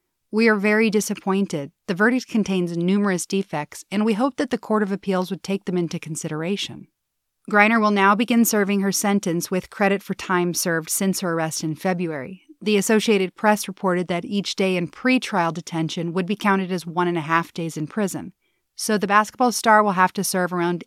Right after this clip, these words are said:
eight years in prison from this point on, making her potential release date sometime in the year twenty thirty. The United States and Russia are still in discussions for a potential prisoner swap to secure the release of Griner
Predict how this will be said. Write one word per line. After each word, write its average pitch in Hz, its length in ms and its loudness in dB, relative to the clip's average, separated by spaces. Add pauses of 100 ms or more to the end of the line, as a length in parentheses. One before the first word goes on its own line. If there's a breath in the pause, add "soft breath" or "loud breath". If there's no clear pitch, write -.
eight 226 220 -2
years 202 260 0
in 190 100 -2
prison 180 380 -4
from 160 280 -4
this 175 200 -4
point 170 380 -6
on, 151 260 -6 (340)
making 220 300 0
her 240 140 -2
potential 208 420 -2
release 180 420 -2
date 151 300 -8
sometime 196 540 -2
in 160 60 -4
the 160 80 -4
year 156 120 -6
twenty 156 500 -6
thirty. 165 440 -10 (600)
The 214 80 2
United 226 320 4
States 226 320 2
and 196 120 -2
Russia 190 460 0
are 233 220 6
still 262 260 0
in 247 100 2
discussions 214 640 -2
for 196 160 -2
a 185 60 -4
potential 240 640 0
prisoner 170 420 -2
swap 151 460 -2
to 214 160 -4
secure 208 320 -2
the 196 80 2
release 185 340 -2
of 170 100 -8
Griner 196 520 2